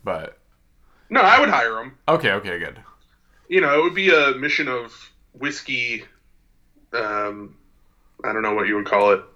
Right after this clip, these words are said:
Speaker 2: It would be a mission of love for whiskey for this person. Plus, I would pay them a little bit of money.
Speaker 1: Right, I think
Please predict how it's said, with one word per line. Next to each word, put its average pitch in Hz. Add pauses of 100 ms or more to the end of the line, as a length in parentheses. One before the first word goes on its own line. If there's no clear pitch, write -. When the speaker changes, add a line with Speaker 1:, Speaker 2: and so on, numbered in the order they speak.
Speaker 2:
It 127
would 135
be 143
a 127
mission 131
of 110
love 113
for 110
whiskey 104
for -
this 98
person. 98
Plus, 202
I 143
would 113
pay 107
them 98
a 90
little 95
bit 95
of -
money. 95 (920)
Speaker 1:
Right, -
I -
think 208